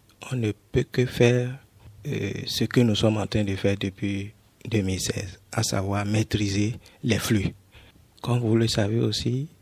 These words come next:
c'est ce port que nous qualifions depuis longtemps du poumon économique du Bénin. Ou bien, tous les gouvernants qui ont passé ici ont toujours crié, crié que c'est ça. Mais ils n'ont jamais rien fait pour promouvoir ce port, pour que ça vraiment,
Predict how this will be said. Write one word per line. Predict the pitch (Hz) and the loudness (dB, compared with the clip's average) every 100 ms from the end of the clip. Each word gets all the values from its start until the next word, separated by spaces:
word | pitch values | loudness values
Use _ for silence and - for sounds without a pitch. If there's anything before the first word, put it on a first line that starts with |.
| _ _ _ _ | _ _ _ _
c'est | - - 104 | -6 -4 -2
ce | - | 0
port | 131 - 135 135 143 _ _ - - - | -2 0 0 0 -2 _ _ -20 -20 -8
que | 135 | -4
nous | 123 120 | 0 -2
qualifions | - 120 110 104 - 117 123 | 0 0 0 -2 -2 -2 -2
depuis | 113 107 - 131 | -2 -2 0 0
longtemps | 117 101 - 120 110 - - _ _ - | 2 0 -2 -2 -2 -12 -20 _ _ -14
du | - | -12
poumon | 104 113 110 120 | -2 0 2 0
économique | 110 107 101 104 110 - _ - | 0 -2 -2 -2 -4 -6 _ -10
du | 117 104 | -6 -2
Bénin. | 101 95 - | 0 -2 2
Ou | 131 | 2
bien, | 107 - _ _ | 2 -8 _ _
tous | 233 214 196 | 0 4 6
les | 131 | 4
gouvernants | 117 123 117 117 120 113 | 4 4 4 4 2 0
qui | - 123 | 0 0
ont | 120 | 0
passé | - 104 120 | -2 -2 -2
ici | 110 123 | -2 -4
ont | 117 | -4
toujours | 113 110 113 | -2 -2 -2
crié, | - - - - - - | -4 -6 -10 -20 -18 -2
crié | 113 107 117 | 2 4 4
que | 113 113 | 2 -4
c'est | - | -4
ça. | 95 - - | -6 -10 -8
Mais | 120 110 - - - | -6 -6 -8 -18 -6
ils | 117 | 0
n'ont | 110 | 0
jamais | 104 - 143 165 | 0 0 2 4
rien | 131 | 4
fait | 147 147 | 4 2
pour | 147 156 | 0 -2
promouvoir | - - 117 120 139 147 | -2 0 0 2 2 2
ce | 147 | 0
port, | 143 151 151 | 2 0 2
pour | 160 156 | 0 0
que | 143 | 0
ça | 143 135 | 0 0
vraiment, | 117 113 131 | 0 0 0